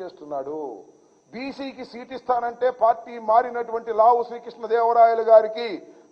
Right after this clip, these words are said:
బీసీల ఓటు అడిగే హక్కు లేదు. ఏ ఒక్క బీసీ కూడా ఓటు వెయ్యడు. తుక్కు తుక్కుగా అత్యధికమైనటువంటి మెజారిటీతో అనిల్ యాదవ్ గెలవబోతున్నాడు.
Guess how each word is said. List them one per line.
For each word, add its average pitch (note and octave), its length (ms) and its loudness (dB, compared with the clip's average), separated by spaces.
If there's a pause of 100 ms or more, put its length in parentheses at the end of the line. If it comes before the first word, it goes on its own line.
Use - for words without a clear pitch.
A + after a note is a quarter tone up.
(160)
బీసీల C#4 500 -4 (240)
ఓటు D4 200 6 (120)
అడిగే C4+ 300 -2 (120)
హక్కు C#4 340 2 (460)
లేదు. D4+ 460 12 (840)
ఏ C#4+ 40 12 (200)
ఒక్క C#4+ 280 0 (140)
బీసీ D#4+ 300 -4 (140)
కూడా C#4+ 220 10 (560)
ఓటు D4 240 8 (220)
వెయ్యడు. D4 440 8 (760)
తుక్కు D#4+ 340 -6 (160)
తుక్కుగా B3 420 -4 (800)
అత్యధికమైనటువంటి C#4+ 1160 -2 (100)
మెజారిటీతో C#4 600 2 (1900)
అనిల్ A#3+ 300 -8 (100)
యాదవ్ G#3+ 340 4
గెలవబోతున్నాడు. G3+ 760 -2